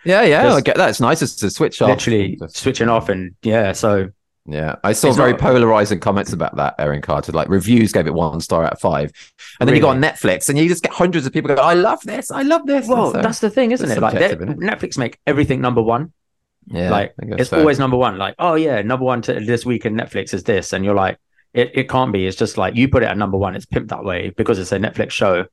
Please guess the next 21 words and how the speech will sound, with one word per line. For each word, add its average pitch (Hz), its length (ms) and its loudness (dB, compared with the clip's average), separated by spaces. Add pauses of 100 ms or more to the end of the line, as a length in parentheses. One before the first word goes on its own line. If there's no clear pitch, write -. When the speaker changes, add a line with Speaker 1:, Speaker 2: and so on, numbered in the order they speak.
(760)
Speaker 2:
And 85 300 0
Speaker 1:
Mm. 82 120 -10
Speaker 2:
yeah, 85 380 -8 (540)
so. - 360 -10 (720)
And 170 140 0
anyway, 147 320 4
sorry, 113 260 2
you 135 60 4
know, 160 80 2
you 127 140 4
asked 113 180 2
me 98 80 -6
about - 220 -6
the, 95 260 -2 (240)
the, 104 240 0 (280)
um, 95 460 -4 (160)
podcast, 85 500 -4
like, 98 180 -6
photography 101 400 -4
podcast. 95 340 -4
So 101 260 -2